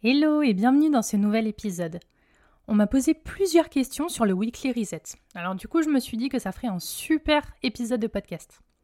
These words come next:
Ça a clairement été un grand changement dans ma façon de m'organiser. En fait, j'ai découvert ça notamment en commençant tout simplement par mettre en place un C E O Day dans mon business. Donc en fait, de caler un créneau dans mon planning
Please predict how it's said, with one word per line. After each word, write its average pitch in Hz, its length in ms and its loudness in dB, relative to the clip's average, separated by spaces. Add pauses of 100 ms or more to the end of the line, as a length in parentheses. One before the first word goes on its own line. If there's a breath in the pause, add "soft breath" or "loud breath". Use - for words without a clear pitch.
(240 soft breath)
Ça - 120 2
a 226 80 6
clairement 294 300 2
été 247 200 2
un 190 160 -2
grand 185 320 -2
changement 262 400 2
dans 240 80 2
ma 196 140 0
façon 220 280 -2
de 220 60 2
m'organiser. 196 540 -2 (640 soft breath)
En 214 100 2
fait, 277 240 2
j'ai 220 80 -2
découvert 247 400 -2
ça 294 240 2
notamment 247 400 0
en 214 80 0
commençant 233 480 -2
tout 339 220 -2
simplement 262 520 0
par 214 160 2
mettre 190 240 -6
en 196 60 -4
place 262 300 -4
un 185 100 -4
C 269 480 -4
E 226 40 2
O 226 80 2
Day 220 320 0 (360 soft breath)
dans 233 80 0
mon 233 140 4
business. 202 500 -2 (460)
Donc 214 160 -2
en 220 100 -2
fait, 262 140 0
de 202 140 -2
caler 220 220 0
un 208 140 -2
créneau 277 340 2
dans 254 120 4
mon 220 160 0
planning 214 400 0